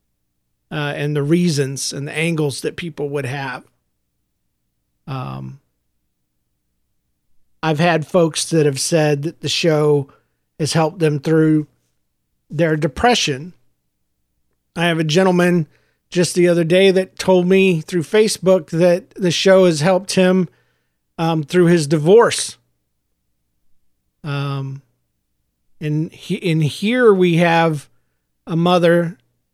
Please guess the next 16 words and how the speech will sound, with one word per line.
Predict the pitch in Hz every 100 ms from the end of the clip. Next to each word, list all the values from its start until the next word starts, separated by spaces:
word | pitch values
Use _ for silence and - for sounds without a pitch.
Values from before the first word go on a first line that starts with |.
| _
and | - 160
a |
daughter | 156 160 165 170 165
who | 160
deal | 143 160
with | 160 147
depression | 143 - 156 - 160 151
and | - 151 147 147 151 _
claiming | - 180 170 165 156
the | 143
show | - 160 151
has, | 147 135 - _
has | 143 123
helped | 165 151 151
them. | 147 165 143 135 - _ _ _ _ _ _ _
Um, | 147 139 131 135 151 190